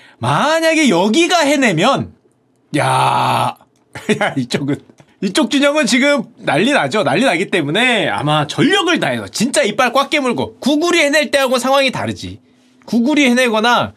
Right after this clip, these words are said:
뭐 엔비디아가 해내거나 뭐 누가 해낼 때하고 상황이 다르다. 여기는 이십억 대의 기기를 점유하고 있는데요. 그 기기와 생태계를, 폐쇄적인 생태계를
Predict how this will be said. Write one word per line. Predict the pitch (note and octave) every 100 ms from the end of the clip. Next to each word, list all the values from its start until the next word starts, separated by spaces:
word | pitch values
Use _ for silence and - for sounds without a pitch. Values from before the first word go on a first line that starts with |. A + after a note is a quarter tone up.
| _
뭐 | F#3 A3
엔비디아가 | - D#4+ D#4+ D4+ C4+
해내거나 | A#3+ C#4 A#3+ G#3+ B3+
뭐 | E3
누가 | D3+ B3
해낼 | C#4 C4+ C#4+ C#4
때하고 | B3+ A#3+
상황이 | A#3 C#4+ D4+ D4+
다르다. | - G#2 G2 - _ _ _
여기는 | E3 A3 C4 D4 A#3
이십억 | A3+ D4+ D#4 D#4 -
대의 | D4 C4+
기기를 | - - G#3+ D4+ D4 G#3+ -
점유하고 | E3 A3 D4+ D4 C4+
있는데요. | G#3 F#3 D#3+ F#2+ F2+ - _ _ _ _
그 | - A3+
기기와 | A#3+ A#3 C4 B3+
생태계를, | C#4 C#4+ C4+ A3+ A3 A3+
폐쇄적인 | C#4+ D4 D4 C4+ B3
생태계를 | A#3+ A#3 G#3+ A3+